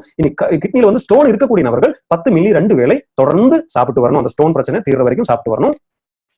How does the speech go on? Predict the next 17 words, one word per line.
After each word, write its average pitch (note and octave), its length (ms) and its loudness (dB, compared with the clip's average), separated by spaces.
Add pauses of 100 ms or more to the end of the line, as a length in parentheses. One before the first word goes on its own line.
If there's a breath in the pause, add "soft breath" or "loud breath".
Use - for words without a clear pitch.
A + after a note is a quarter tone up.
(180 loud breath)
அதுவும் F#3 240 2
ரொம்ப F3 160 0
வலி E3 180 2
அதிகமா F3+ 240 2
இருக்கு, D3+ 220 0 (220 loud breath)
அஹ், C3+ 200 2
கண்டிஷன் F3+ 340 0
ரொம்ப F3+ 120 0
மோசமா D#3+ 300 0
இருக்கு, C#3+ 200 -2
தாங்க D#3+ 200 -2
முடியாத E3 280 2
வலி D#3+ 160 2
இருக்கு E3+ 240 0
அப்படிங்கிற E3+ 280 -2
பட்சத்துல, C3+ 360 -2 (340 loud breath)
அஹ், C3 220 2